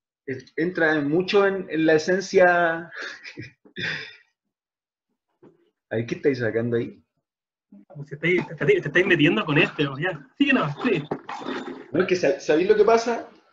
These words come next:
Speaker 1: ¿Sabéis lo que pasa? Es que yo soy jugador de ajedrez de chico. A mí, yo aprendí a jugar ajedrez como a los cinco años. Y me
Speaker 2: Oh,
Speaker 1: metí en el torneo, fui, fui, eh, profesional amateur. Tengo el nivel de un, de un niño de catorce bueno.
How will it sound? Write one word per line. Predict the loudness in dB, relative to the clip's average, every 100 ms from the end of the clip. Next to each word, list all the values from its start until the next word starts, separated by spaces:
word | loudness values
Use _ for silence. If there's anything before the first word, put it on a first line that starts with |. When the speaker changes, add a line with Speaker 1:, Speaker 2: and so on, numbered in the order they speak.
| -20 -20 _ _ _ _ -20
Speaker 1:
¿Sabéis | -6 0 4
lo | 6
que | 6
pasa? | 4 2 -2
Es | -4
que | -4
yo | -2 -2
soy | -4
jugador | -2 2 2 2
de | 0
ajedrez | 0 0 0 -2
de | -2
chico. | -2 -4 -6 -10
A | -8
mí, | -6 0
yo | 2
aprendí | 2 -2
a |
jugar | 0 0 0
ajedrez | -2 -2 -4
como | -4 -4
a |
los | -6 -6
cinco | -6 -2
años. | -4 -4 -12 _ _ _ _ _ _ _ _
Y | -4 -2
me | 0
Speaker 2:
Oh, | 2
Speaker 1:
metí | 0 0
en | -2
el | -2 0
torneo, | 0 0 0 0 0 0
fui, | 2 4 2
fui, | -2 0 0 0 -6 -2
eh, | 0 0 -4 -10 -6
profesional | -2 -2 0 0
amateur. | 0 2 2 2 0
Tengo | 2 2
el | 4
nivel | 2 2
de | 0
un, | 0 -4 -2
de | 2
un | 2
niño | 2 0
de | 0
catorce | 2 2 2 2
bueno. | 2 0 -6